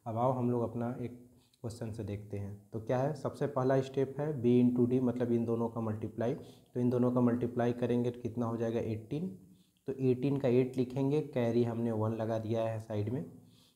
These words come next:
और फिर हमको क्या करना है, क्रॉस multiply करके जोड़ लेना है। छः तियाँ अठारह, ये हो गया अठारह और ये हो गया चार तियाँ बारह। इन दोनों को जोड़ लेंगे तो कितना आ जाएगा, तीस आ जाएगा, और एक carry ले लेंगे तो हो जाएगा इकतीस। फिर हमारा carry चला गया तीन,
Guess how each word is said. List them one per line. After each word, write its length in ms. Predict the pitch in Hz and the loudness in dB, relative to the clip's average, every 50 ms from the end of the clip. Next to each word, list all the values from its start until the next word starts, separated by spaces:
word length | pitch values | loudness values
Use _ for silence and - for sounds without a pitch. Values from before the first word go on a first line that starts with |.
| _ - | _ -2
और 160 | 123 127 127 123 | -2 0 0 0
फिर 200 | - 151 143 139 | 0 0 0 0
हमको 280 | 143 139 135 - 143 | 0 -2 -2 -2 -2
क्या 160 | 139 - 139 | 0 0 0
करना 300 | 135 135 139 135 131 139 | 0 2 0 0 2 2
है, 60 | 143 139 | 0 0
क्रॉस 380 | 139 - 127 120 123 123 123 | 0 0 2 2 2 2 0
multiply 480 | 127 120 117 123 123 - 123 123 120 120 | 0 0 0 -2 -2 0 0 0 0 0
करके 320 | - - 117 117 - 135 | 0 -2 -4 -4 -4 -4
जोड़ 260 | 113 104 113 104 101 | -2 -2 0 0 0
लेना 220 | 98 101 98 104 98 | 0 -2 -2 -2 -2
है। 200 | 104 104 101 - | -4 -4 -6 -8
छः 220 | - - - 123 | -8 -8 -6 -6
तियाँ 360 | 120 123 127 131 127 123 123 | -6 -4 -4 -4 -2 -2 -2
अठारह, 400 | 123 - - 120 117 127 151 190 - - - - - - - _ _ _ _ _ _ _ 110 | -2 -4 -4 -2 -2 0 -2 -2 -4 -8 -14 -20 -20 -20 -20 _ _ _ _ _ _ _ -4
ये 120 | 110 117 | -2 0
हो 160 | 117 120 120 | 0 0 0
गया 160 | 113 123 123 120 | 2 2 2 2
अठारह 540 | 113 - - - 113 113 120 143 175 - - - - - - - - - _ - | 0 -2 -4 -4 -2 0 0 -2 -2 -4 -10 -14 -18 -20 -20 -20 -20 -20 _ -4
और 220 | 110 110 113 110 | -2 -2 -2 0
ये 160 | 107 110 120 131 | 0 2 2 2
हो 200 | 113 123 123 117 | 4 2 2 2
गया 160 | 127 139 147 | 2 0 0
चार 260 | - - 120 113 117 | 0 -2 0 0 0
तियाँ 380 | 113 - - 120 127 147 139 113 | -2 -4 -2 -2 0 0 0 0
बारह। 380 | 101 101 101 101 98 92 - - | 0 0 0 0 -2 -4 -4 -2
इन 180 | 120 120 127 120 | -2 0 2 4
दोनों 240 | 123 123 127 127 | 4 4 4 4
को 120 | 123 127 123 | 2 2 2
जोड़ 260 | 120 120 120 120 120 | 2 2 2 4 4
लेंगे 280 | 120 127 127 127 127 131 | 4 2 2 2 0 0
तो 100 | 123 127 | 0 -2
कितना 360 | - 120 110 113 123 123 120 | -4 -4 -4 -2 -2 0 0
आ 40 | 120 | 0
जाएगा, 300 | 117 120 120 120 127 123 | 0 2 2 2 0 -2
तीस 360 | 123 - 113 113 117 117 127 | -2 -2 -4 -4 -2 -2 -4
आ 80 | 120 | -2
जाएगा, 260 | 113 120 120 117 135 143 | -2 -2 0 0 0 0
और 160 | 147 151 - 110 | -2 -2 0 0
एक 240 | 117 120 123 123 | 0 0 0 -2
carry 280 | - 117 110 107 110 113 | -4 -2 0 0 0 0
ले 120 | 113 113 | 0 0
लेंगे 280 | 110 113 110 110 110 123 | 0 0 -2 -2 -2 -2
तो 120 | 117 127 | -2 -4
हो 120 | 110 104 104 | -4 -4 -2
जाएगा 260 | 104 104 104 107 113 | -2 -2 -2 -2 0
इकतीस। 600 | 104 101 101 - - - 180 196 - - - - - - - - _ _ _ _ _ _ _ _ _ - - _ - | -2 -2 -4 -6 -4 -2 -2 -2 -4 -8 -14 -18 -20 -20 -20 -20 _ _ _ _ _ _ _ _ _ -20 -20 _ -4
फिर 140 | 139 139 131 | -2 -2 0
हमारा 300 | 127 123 120 120 123 123 | 0 0 0 -2 -2 -4
carry 320 | 123 - 117 117 113 117 | -4 -6 -6 -4 -4 -4
चला 260 | 117 - 113 113 113 | -4 -4 -4 -4 -2
गया 200 | 110 107 110 107 | -2 -2 -2 -2
तीन, 400 | 107 - - 151 175 202 185 - | -2 -2 -2 -2 -2 -2 -4 -8